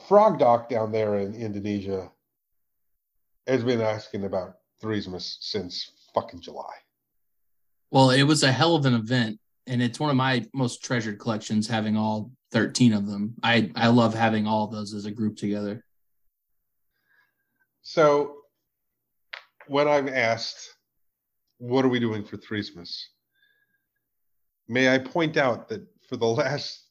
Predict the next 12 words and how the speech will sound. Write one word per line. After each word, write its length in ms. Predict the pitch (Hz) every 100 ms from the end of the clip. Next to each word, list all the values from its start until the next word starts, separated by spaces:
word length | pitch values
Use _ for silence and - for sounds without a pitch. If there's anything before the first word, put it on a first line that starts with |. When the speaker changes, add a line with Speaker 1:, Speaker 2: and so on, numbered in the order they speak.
| -
Speaker 1:
twenty-four 560 | - 151 123 - 117
<laughs> 160 | 110 -
days 220 | - -
or 60 | 131
whatever, 560 | 98 - - - - - _ _ _ _ _ _ _ _ _ -
<laughs> 840 | 165 - _ _ _ _ - - 143
I've 160 | 131
already 500 | 147 175 190 156 156
painted, 520 | - - 123 120 104
like, 180 | 98 101 - - - -
fifty-two 480 | 240 208 - - 127
paintings. 720 | - - - - - _ -